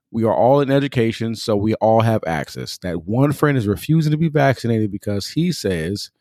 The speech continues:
he does not need it and he is not putting unnecessary stuff in his body.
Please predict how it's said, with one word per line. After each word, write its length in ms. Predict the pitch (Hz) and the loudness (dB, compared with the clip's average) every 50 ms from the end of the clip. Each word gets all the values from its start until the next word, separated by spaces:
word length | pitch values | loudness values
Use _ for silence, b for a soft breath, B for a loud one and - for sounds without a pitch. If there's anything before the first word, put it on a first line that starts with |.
| b b b b b b b _ | b b b b b b b _
he 120 | - 117 | -4 0
does 220 | 101 123 131 127 117 | 2 4 4 4 4
not 220 | 123 131 127 123 | 2 2 2 2
need 240 | 113 107 95 87 90 | 0 0 0 0 0
it 180 | 90 92 - _ _ _ _ _ _ - | 0 -2 -4 _ _ _ _ _ _ -8
and 100 | 95 101 | -4 0
he 140 | 117 123 120 | 2 2 2
is 100 | 104 101 | 2 0
not 220 | 113 110 117 - | 0 -2 0 2
putting 220 | - 123 123 101 | 2 2 2 0
unnecessary 640 | 98 101 110 117 117 - - 101 95 101 92 92 92 | -2 -2 -2 -2 -2 -4 -4 -4 -4 -4 -2 -2 -4
stuff 260 | - - 87 78 80 87 | -6 -6 -8 -8 -6 -6
in 60 | 85 | -10
his 120 | 85 78 | -10 -10
body. 280 | - - 62 55 52 | -8 -10 -10 -10 -10